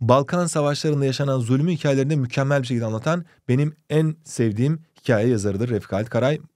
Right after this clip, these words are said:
Efsanevi bir kalemi vardır. Yine Ömer Seyfettin de iki numarada diyebiliriz benim için.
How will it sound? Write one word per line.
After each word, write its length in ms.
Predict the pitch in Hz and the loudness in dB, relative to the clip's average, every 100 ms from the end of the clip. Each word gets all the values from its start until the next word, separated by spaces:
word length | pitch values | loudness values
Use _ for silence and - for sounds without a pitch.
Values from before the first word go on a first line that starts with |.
| _ | _
Efsanevi 520 | - 120 - 123 131 127 | -2 -2 0 0 0 0
bir 100 | 123 | 0
kalemi 320 | 110 104 98 | -2 0 -2
vardır. 260 | 85 - - - - - - _ | -6 -10 -20 -20 -20 -20 -20 _
Yine 160 | 147 165 | 2 4
Ömer 180 | 151 143 | 4 2
Seyfettin 420 | 147 131 123 120 | 2 -2 -2 0
de 140 | 156 - - | 0 -4 -8
iki 160 | - | -2
numarada 300 | 120 104 135 | 0 2 2
diyebiliriz 380 | 120 98 87 87 | 2 0 -4 -6
benim 140 | 90 | -8
için. 200 | 85 - | -8 -12